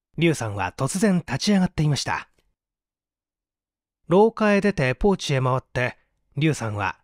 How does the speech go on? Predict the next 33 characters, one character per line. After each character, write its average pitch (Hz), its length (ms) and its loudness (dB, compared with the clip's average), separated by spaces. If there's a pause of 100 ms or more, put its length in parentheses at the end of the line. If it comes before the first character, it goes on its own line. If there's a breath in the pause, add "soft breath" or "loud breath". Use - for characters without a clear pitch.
(120)
庭 165 320 2
へ 170 100 2
裸 160 260 -2
足 185 140 -6
で 190 120 2
飛 151 160 -2
び 185 120 4
降 190 80 4
り 180 80 2
る 160 100 2
の 113 100 -2
で 98 100 -8
し - 100 -6
た。 - 260 -8 (1600)
「こ - 280 -2
い 180 80 0
つ！」 262 360 6 (1700)
と 196 180 4
叫 180 280 2
ん 180 100 2
で 156 80 2
お 143 120 2
い 139 60 -2
て、 139 300 -2 (460)
そ 190 180 0
こ 240 160 2
に 233 120 2
立 180 220 -2
ち - 120 -6
止 220 80 4
ま 202 100 2
っ - 80 -6
て、 170 320 -2